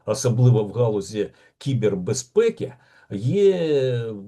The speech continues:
бомбою сповільненої дії, і яка рано чи пізно обов'язково призведе до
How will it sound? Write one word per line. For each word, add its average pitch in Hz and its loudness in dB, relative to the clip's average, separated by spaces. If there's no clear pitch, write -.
бомбою 156 0
сповільненої 135 -2
дії, 107 -4
і 113 -6
яка 117 0
рано 110 2
чи - -8
пізно 151 -4
обов'язково 104 -4
призведе 131 2
до 135 -4